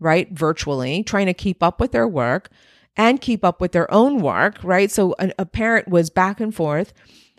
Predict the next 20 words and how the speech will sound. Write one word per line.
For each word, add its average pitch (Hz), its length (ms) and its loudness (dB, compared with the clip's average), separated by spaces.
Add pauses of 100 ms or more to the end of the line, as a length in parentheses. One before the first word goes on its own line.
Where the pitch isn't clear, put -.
(180)
you 190 120 2
know, 180 160 4
looking 220 380 2
at 190 160 0
reality, 156 600 0
like, 143 280 -4
"Really? 170 460 0
I'm 185 140 2
supposed 185 420 -2
to 180 80 -6
care 165 360 -2
about 175 200 0
my 156 100 -2
organization 147 720 -4
right 185 160 -6
now? 254 280 -6 (360)
I'm 220 180 0
in 381 120 2
survival 160 800 0
mode. - 500 -14